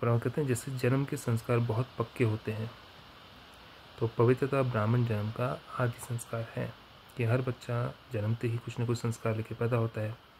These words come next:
मतलब कि पिछले जन्मों की आदतें लेकर के। उसी तरीके से परमात्मा कहते हैं, जैसे तुम ब्राह्मण जन्म लेते हो, वैसे तुम्हारे जो ओरिजिनल आदि संस्कार होते हैं, वो जो निजी संस्कार होते हैं, वो पवित्रता के होते हैं। इसी स्मृति से पवित्र जीवन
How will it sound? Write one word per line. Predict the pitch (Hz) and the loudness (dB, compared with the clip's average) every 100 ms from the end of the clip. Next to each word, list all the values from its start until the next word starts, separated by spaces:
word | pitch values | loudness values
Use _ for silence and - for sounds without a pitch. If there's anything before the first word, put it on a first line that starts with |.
| - | -4
मतलब | 107 | -2
कि | - | -4
पिछले | 113 - - 113 | -8 -10 -6 -2
जन्मों | 110 | 0
की | 110 120 131 - - - - - | -2 -4 -6 -8 -20 -20 -20 0
आदतें | 127 117 117 110 | 4 4 4 0
लेकर | 110 - | -4 -6
के। | 117 147 175 - - - - - | -6 -4 -6 -8 -20 -20 -20 -14
उसी | 117 147 | -6 2
तरीके | 131 117 113 | 2 2 0
से | - | -2
परमात्मा | 127 117 107 104 123 | -2 0 0 0 0
कहते | 120 107 123 | 0 0 -2
हैं, | 131 | -2
जैसे | 123 110 123 | -2 0 -2
तुम | 123 123 135 143 - - - - - | -2 -2 -2 -4 -16 -20 -20 -20 -6
ब्राह्मण | 127 113 139 | 2 4 4
जन्म | 131 117 107 | 4 2 2
लेते | 104 - | 0 -2
हो, | 135 | -2
वैसे | 120 - 123 | -2 -2 -4
तुम्हारे | - 107 110 117 | 0 0 2 0
जो | - 131 165 - - - | -2 -4 -4 -10 -18 -2
ओरिजिनल | 127 120 139 139 | 2 2 0 -2
आदि | 139 113 120 | 0 0 2
संस्कार | 120 113 110 | 0 -2 -2
होते | 107 - 139 | -4 -6 -6
हैं, | 170 175 - 123 | -6 -6 -12 -4
वो | 113 | -2
जो | 120 | 0
निजी | 107 107 160 | 0 2 0
संस्कार | 151 120 - 104 | -2 -6 -4 -6
होते | 101 143 | -4 -6
हैं, | |
वो | 139 117 | -4 -2
पवित्रता | 110 110 - 120 | -2 -4 -8 -6
के | 120 | -4
होते | 110 110 117 | -4 -6 -6
हैं। | 127 208 - - - - - - - | -4 -4 -8 -20 -20 -20 -20 -18 -8
इसी | 123 180 | 0 0
स्मृति | - 123 117 123 | 2 0 2 0
से | 120 - 113 143 - | -2 0 0 0 2
पवित्र | 110 113 120 127 | 2 2 0 -2
जीवन | 135 - 113 110 143 | -2 -6 -2 0 0